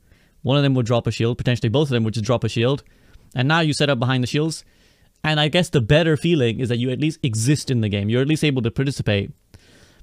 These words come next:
But then we get into an existential crisis. What is the point of existing in a game where your just job is to shoot the other guy's shields, right? If shields allow you to exist only to exist to shoot other shields, what is the point of that?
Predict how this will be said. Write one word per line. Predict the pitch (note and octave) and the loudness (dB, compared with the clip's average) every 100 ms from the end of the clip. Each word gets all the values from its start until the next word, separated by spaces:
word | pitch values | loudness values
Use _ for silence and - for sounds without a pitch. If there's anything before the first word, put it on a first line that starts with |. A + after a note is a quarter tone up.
| - | -2
But | F3 | 2
then | G#3 | 2
we | F#3+ | 2
get | F3+ F3 | 2 2
into | D#3+ | 0
an | D#3 | 0
existential | D3+ C#3 F3+ F#3 D#3+ A#2 | -2 -2 -2 -2 -2 -2
crisis. | A#2 G#2+ - A2 | 0 -2 -2 -6
What | D#3+ F#3 | -2 0
is | D3 | 0
the | D3+ | -2
point | D#3 D#3 | -2 -2
of | - C3 | -2 -2
existing | A#2 C3+ - C3+ | -2 -4 -2 -2
in | C3 | 0
a | B2 | 0
game | B2+ A#2+ A2+ | 2 2 0
where | A2+ | 0
your | A#2 A#2 | 0 0
just | B2 A#2 | 0 0
job | B2+ B2+ | 0 0
is | A#2+ A#2 | -2 -6
to | A#2 | -6
shoot | C3 B2 | -4 -2
the | A#2+ | 0
other | B2 A#2 | 2 2
guy's | A2 G2 | 0 0
shields, | - G#2+ G2+ | -2 -4 -2
right? | A#2 | -2
If | C#3+ D#3+ | -2 -2
shields | - G3 E3+ | 2 2 4
allow | D3 | 2
you | D3+ D3 | 2 2
to | |
exist | C3 C3 E3+ B2+ - - - - - D#3+ | 0 2 0 0 -6 -20 -20 -20 -6 0
only | F3 F3 | 2 2
to | D#3+ | 2
exist | D#3 B2 E3 - | 0 2 0 0
to | D3 | -2
shoot | D#3 | -2
other | D3+ F#3 E3+ | 0 2 2
shields, | - A#2 A#2+ C3 - _ _ _ _ _ _ _ _ | 0 0 -2 -6 -16 _ _ _ _ _ _ _ _
what | C#3+ D#3+ | 0 2
is | C#3 | 2
the | C3+ | 0
point | D3+ C#3 | -2 0
of | A#2 | 0
that? | A#2+ - | 0 -2